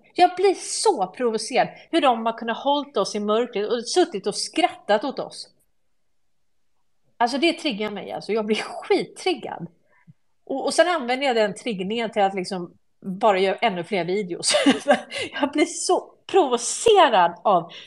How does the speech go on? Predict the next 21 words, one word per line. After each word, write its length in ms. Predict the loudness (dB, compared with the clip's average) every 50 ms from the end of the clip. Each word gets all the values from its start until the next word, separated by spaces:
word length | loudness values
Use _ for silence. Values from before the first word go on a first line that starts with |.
| -4
hur 120 | -2 0 2 2
de 160 | 2 2 0 -2
har 80 | -4
suttit 420 | -2 -2 -4 -6 -6 -4 -4 -2 -2
med 100 | 0 0
det 40 |
här 140 | 0 -2 -2 -4
informationsövertaget 1500 | -8 -8 -6 -8 -8 -8 -8 -6 -4 -4 -2 -2 -4 -8 -6 -6 -6 -6 -6 -10 -8 -4 -2 -2 0 -2 -2 -4 -6 -10 -10 _ -20 -20 -20 -20 -20 _
och 280 | -10 -10 -10 -10 -12 _ -6
använt 800 | -6 -4 -4 -4 -4 -4 -2 0 0 2 2 0 -2 -6 -8 -10
det 180 | -12 -12 -12 -16 -20 _ _ _ _ _ _ _ _ _ -6
för 60 | -4
egen 540 | -2 0 2 2 2 2 0 -2 -4 -4 -6
vinning 480 | -6 -6 -6 -8 -8 -10 -10 -12 -16 -10 0 4 6 6
hela 360 | 6 6 4 2 0 -2 -2
tiden. 520 | 0 0 0 0 0 -2 -4 -8 -10 -14 -20 _ _ _ _ _ _ _ _ _ _ _ _ _ _ _ _ _ _ _ _ _ _ _ _ _ _ _ _ _ _ _ _ _ _ _ _ _ _ _ _
Nej, 320 | -6 -2 0 2 2 2 2
de 200 | 2 0 0 0
är 40 | -2
inte 220 | -2 -2 0 2
religiösa. 640 | 2 2 2 0 -2 -4 -4 -6 -4 -6 -8 -8